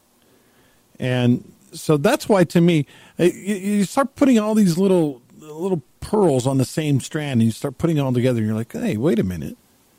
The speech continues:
For instance, uh, Joe Biden trying to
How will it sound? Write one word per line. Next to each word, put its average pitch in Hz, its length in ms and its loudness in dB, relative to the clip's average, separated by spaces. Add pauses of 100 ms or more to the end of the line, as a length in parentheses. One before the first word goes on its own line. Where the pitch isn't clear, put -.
(720)
For - 340 0
instance, 175 680 -2
uh, 147 300 -2
Joe 180 320 4
Biden 139 580 0
trying 165 400 0
to 123 440 2